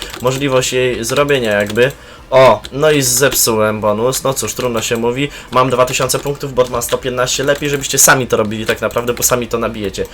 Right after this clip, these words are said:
Mamy półtora i pamiętajcie, z Gazelem miałem zero. E, bo wam... e, e, Gazel, z Gazelem. Gazel z Burnem miał zero, bo wam to pokazywałem. Więc tutaj nie ma tego problemu. Mam nadzieję, że wszystko się nagrywa. Pięknie nagrywa się wszystko. Mamy dwa tysiące siedemset siedemdziesiąt pięć. Dobra,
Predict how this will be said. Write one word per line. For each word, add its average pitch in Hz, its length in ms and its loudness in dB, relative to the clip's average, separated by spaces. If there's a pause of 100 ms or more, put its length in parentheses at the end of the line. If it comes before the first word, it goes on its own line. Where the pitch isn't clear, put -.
(240)
Mamy 117 200 0
półtora 156 840 8 (380)
i 139 320 -2
pamiętajcie, 160 440 2
z - 40 -2
Gazelem 190 340 2
miałem 185 220 2
zero. 123 360 4 (420)
E, 117 280 -2
bo 123 120 0
wam... 135 200 -2
e, 143 40 -6
e, 135 160 4 (340)
Gazel, 147 420 4
z 120 140 0
Gazelem. 113 400 2
Gazel 170 320 4
z 120 60 -4
Burnem 139 440 0
miał 143 200 0
zero, 127 360 2 (180)
bo 113 140 -8
wam 127 160 2
to 131 100 -2
pokazywałem. 139 720 2 (420)
Więc 131 260 -4
tutaj 139 220 2
nie 143 100 0
ma 135 100 2
tego 127 220 0
problemu. 131 320 0
Mam 123 120 2
nadzieję, 117 200 -2
że 110 100 -4
wszystko - 220 -8
się 123 120 -4
nagrywa. 123 300 -2
Pięknie 104 360 -8
nagrywa 101 300 -8
się 101 120 -10
wszystko. 117 240 -10
Mamy 131 200 0
dwa 123 180 2
tysiące 120 460 0 (300)
siedemset 160 440 2
siedemdziesiąt 123 400 -2
pięć. 101 140 -2
Dobra, 110 220 4